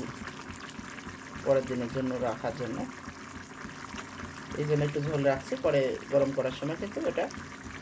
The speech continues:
শুকিয়ে যাবে। এখন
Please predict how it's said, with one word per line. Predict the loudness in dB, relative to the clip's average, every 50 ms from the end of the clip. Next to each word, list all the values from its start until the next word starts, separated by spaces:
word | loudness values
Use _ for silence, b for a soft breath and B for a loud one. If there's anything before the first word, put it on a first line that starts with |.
| -10 -10 -10 -10 -10 -10 -10 -10 -10 -10 -12 -12 -10 -10 -8 -6 -4
শুকিয়ে | -2 -2 -2 2 2 2 4 4 2
যাবে। | 0 0 -2 -6 -6 -8 -8 -8 -8 -10 -8 -8 -8 -8 -8 -8 -8 -6 -6 -8 -8 -8 -8 -8 -8 -8 -8 -8 -8 -8 -8 -8 -8 -8 -8 -6 -4 -4 -4
এখন | -4 -4 -4